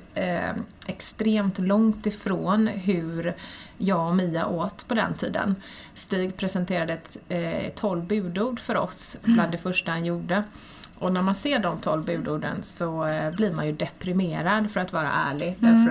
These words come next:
Speaker 1: att man inser att så här, det finns ingen njutning, eh, om man, om vi ska leva efter de här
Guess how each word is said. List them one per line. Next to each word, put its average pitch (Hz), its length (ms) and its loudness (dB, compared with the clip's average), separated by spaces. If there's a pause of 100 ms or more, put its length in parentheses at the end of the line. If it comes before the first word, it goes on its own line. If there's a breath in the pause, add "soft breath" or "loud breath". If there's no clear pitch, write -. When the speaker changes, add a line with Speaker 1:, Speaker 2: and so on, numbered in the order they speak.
Speaker 1:
att - 80 -10
man 170 180 -2
inser 170 300 -4
att - 100 -6
så 180 100 -2
här, 190 520 2
det 190 260 -4
finns - 460 -4 (100)
ingen 202 440 4
njutning, 180 760 0 (460 loud breath)
eh, 156 480 -2 (280)
om 165 240 -2
man, 156 280 -2
om 175 160 2
vi 165 100 0
ska 170 180 -4
leva 160 320 0
efter - 260 -6
de 160 200 -2
här 165 420 -2